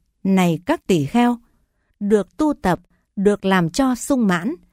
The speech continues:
đưa đến đoạn tận các kiết sử, đưa đến nhổ sạch các tùy miên, đưa đến liễu chi đường luân hồi dài,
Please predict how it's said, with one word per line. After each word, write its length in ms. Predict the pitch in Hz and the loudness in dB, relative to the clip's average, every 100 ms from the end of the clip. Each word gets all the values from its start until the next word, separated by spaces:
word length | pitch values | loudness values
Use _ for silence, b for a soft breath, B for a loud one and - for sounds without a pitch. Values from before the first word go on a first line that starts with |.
| _ _ - | _ _ -4
đưa 200 | 226 294 | 2 2
đến 240 | 202 196 349 | 4 2 0
đoạn 260 | 220 185 - - | 0 -2 -2 -2
tận 200 | 185 - - | -2 -4 -10
các 280 | - 339 _ | -6 -6 _
kiết 200 | 294 359 | -4 -4
sử, 380 | - 208 165 135 - _ _ _ - | -2 0 0 0 -10 _ _ _ -4
đưa 200 | 240 294 | 2 2
đến 240 | 202 208 359 | 2 0 2
nhổ 300 | 247 185 151 | 2 4 2
sạch 280 | 139 - 170 - - | -2 -4 -4 -4 -8
các 260 | 330 - | -8 -4
tùy 200 | 202 175 | 2 2
miên, 320 | 160 226 240 226 - _ _ _ _ - | 4 4 2 0 -6 _ _ _ _ -2
đưa 220 | 269 277 | 2 2
đến 220 | 208 226 | 2 2
liễu 300 | 311 220 226 - | 0 0 0 -2
chi 260 | 285 269 254 | -2 -2 -2
đường 320 | - 190 185 160 | -2 2 2 0
luân 280 | 220 285 | 0 0
hồi 200 | 220 185 | 2 0
dài, 380 | 156 175 165 143 | 0 -2 -2 -4